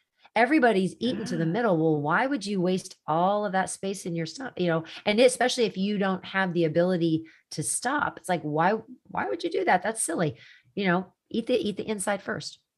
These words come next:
Speaker 1: Then
Speaker 2: That's
Speaker 1: that makes, and then it
Speaker 2: so
Speaker 1: takes care of it.
Speaker 2: fascinating. So I, I naturally cut, like, my cheeseburger in half or my cinnamon roll in half, and I,
Speaker 1: Perfect.
Speaker 2: 'cause I wanna eat that, that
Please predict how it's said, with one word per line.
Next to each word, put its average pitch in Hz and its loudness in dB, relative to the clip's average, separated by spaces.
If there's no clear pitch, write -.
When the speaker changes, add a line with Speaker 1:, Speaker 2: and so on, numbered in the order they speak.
Speaker 1:
Then 170 2
Speaker 2:
That's 180 2
Speaker 1:
that - -
makes, 180 2
and 180 0
then - 2
it 208 -2
Speaker 2:
so - -
Speaker 1:
takes 165 -2
care 170 -4
of 147 -4
it. 127 -6
Speaker 2:
fascinating. 180 -8
So 202 10
I, 190 6
I 196 4
naturally 196 4
cut, 202 0
like, 185 -2
my 147 -6
cheeseburger 269 2
in 262 2
half 233 6
or 165 2
my 156 -4
cinnamon 262 2
roll 247 4
in 240 4
half, 190 4
and 156 6
I, 175 2
Speaker 1:
Perfect. 165 -6
Speaker 2:
'cause 196 -2
I 180 2
wanna 175 -2
eat 196 -6
that, 165 -2
that 156 -6